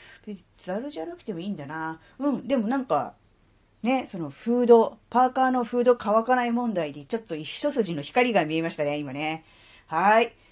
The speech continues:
えー、というわけで、えー、洗濯物が最近ね、乾かないということで悩んでいる方、もしいらっしゃいましたら、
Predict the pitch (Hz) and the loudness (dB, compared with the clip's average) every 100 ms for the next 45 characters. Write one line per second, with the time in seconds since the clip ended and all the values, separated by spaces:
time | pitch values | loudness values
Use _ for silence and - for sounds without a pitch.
0 | _ _ - 147 135 131 135 139 135 135 | _ _ -14 -10 -8 -8 -8 -10 -10 -12
1 | 147 160 185 185 175 160 _ - 151 143 | -8 -6 -6 -4 -6 -6 _ -10 -8 -6
2 | 135 190 226 226 226 220 220 - _ - | -8 -6 -4 -2 -2 -2 -4 -4 _ -16
3 | 165 160 170 185 254 247 175 175 202 339 | -14 -12 -8 -2 -2 -2 -8 -8 -4 -2
4 | 349 214 165 113 _ _ _ - 156 156 | -2 -4 -6 -8 _ _ _ -18 -14 -12
5 | 160 160 156 - 180 269 285 240 226 226 | -12 -10 -10 -10 -8 -6 -2 0 2 2
6 | 233 _ _ - - 165 - 170 147 - | 0 _ _ -16 -12 -12 -10 -12 -12 -16
7 | 139 147 165 160 147 151 151 | -16 -16 -12 -10 -10 -8 -8